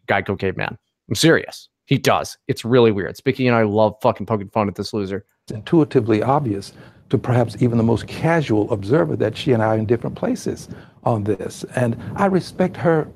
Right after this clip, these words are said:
Speaker 2: position. I have great respect for this the speaker, and I still refer to her as a speaker. Once a speaker, always a speaker.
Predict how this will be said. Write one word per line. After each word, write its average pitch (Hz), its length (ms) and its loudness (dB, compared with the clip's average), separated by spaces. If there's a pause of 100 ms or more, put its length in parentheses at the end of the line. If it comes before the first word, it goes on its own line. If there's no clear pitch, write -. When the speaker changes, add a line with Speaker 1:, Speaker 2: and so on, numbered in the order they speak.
(100)
Speaker 2:
position. 135 540 0 (220)
I - 80 0
have 160 120 2
great 151 260 0 (140)
respect 139 500 -4
for 127 260 -2
this 113 280 -8 (360)
the 123 80 -2
speaker, 143 440 -2
and 123 100 -2
I 120 60 0
still 131 220 -2
refer 110 300 -2
to 98 160 -10
her 95 80 -4
as 90 120 -8
a - 40 -6
speaker. 131 460 -6
Once 120 200 -2
a - 40 -18
speaker, 117 280 -6
always 107 320 -4
a 104 40 -12
speaker. - 380 -10